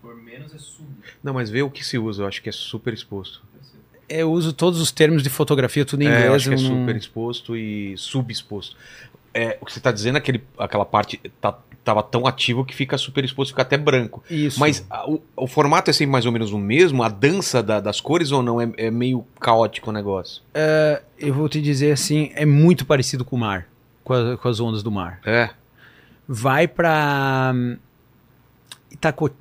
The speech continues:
Speaker 3: é, como é que é o nome de que tem as ondas gigantes no Brasil? E, é
Speaker 2: Aqui?
Speaker 3: É.
Speaker 2: Putz, aqui eu não sei.
Speaker 3: No, no Itacoatiara, não?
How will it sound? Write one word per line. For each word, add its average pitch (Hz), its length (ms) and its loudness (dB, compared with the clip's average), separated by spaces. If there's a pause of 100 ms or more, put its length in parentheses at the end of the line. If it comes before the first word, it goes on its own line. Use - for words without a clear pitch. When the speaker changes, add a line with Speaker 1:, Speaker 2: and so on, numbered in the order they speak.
Speaker 3:
é, 131 160 -2
como 135 160 -4
é 170 60 -2
que - 80 -4
é - 20 0
o 170 40 -2
nome 170 180 0
de 139 60 -2
que - 80 -10
tem 151 100 -2
as 127 140 0
ondas 143 260 0
gigantes 127 400 -2
no 123 80 -2
Brasil? 113 480 0 (300)
E, 127 180 -6
é 113 1040 -4
Speaker 2:
Aqui? 180 580 -6 (140)
Speaker 3:
É. 123 320 -4
Speaker 2:
Putz, 123 200 -8
aqui - 160 -10
eu 117 40 -4
não 160 80 -8
sei. 120 360 -4 (340)
Speaker 3:
No, 139 640 -4 (760)
no 117 800 -6
Itacoatiara, 120 920 -8
não? 127 220 -4